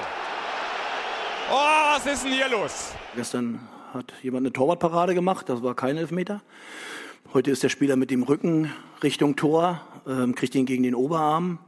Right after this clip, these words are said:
Speaker 2: Ich glaube, dass ab diesem Sommer nicht nur die Verbreiterung zählt, sondern es muss auch eine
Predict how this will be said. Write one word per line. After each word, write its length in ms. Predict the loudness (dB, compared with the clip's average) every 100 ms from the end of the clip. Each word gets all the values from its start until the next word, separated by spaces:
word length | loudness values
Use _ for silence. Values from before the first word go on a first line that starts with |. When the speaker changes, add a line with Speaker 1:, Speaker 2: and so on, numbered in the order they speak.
| _
Speaker 2:
Ich 80 | _
glaube, 460 | -2 0 2 0 -2 -14 -20 -20 -20 -20 -4
dass 200 | 0 2
ab 200 | 0 -2
diesem 280 | -2 2 2
Sommer 320 | 2 2 2
nicht 220 | 2 0
nur 120 | -2 -2
die 80 |
Verbreiterung 680 | 0 0 2 2 2 -2 -2
zählt, 300 | 2 2 4
sondern 160 | 0 2
es 60 |
muss 140 | 0 0
auch 140 | 0
eine 380 | 0 2 -2